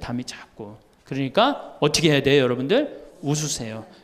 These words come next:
그리고 유머를 많이 배워두는 것도 좋아요.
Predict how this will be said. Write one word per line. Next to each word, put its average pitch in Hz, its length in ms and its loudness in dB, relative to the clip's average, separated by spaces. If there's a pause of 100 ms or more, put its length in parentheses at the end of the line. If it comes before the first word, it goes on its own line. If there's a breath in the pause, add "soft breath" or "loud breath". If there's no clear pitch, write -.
그리고 247 240 2
유머를 262 400 0
많이 214 560 -6
배워두는 196 560 -2
것도 135 180 -12
좋아요. 120 520 -8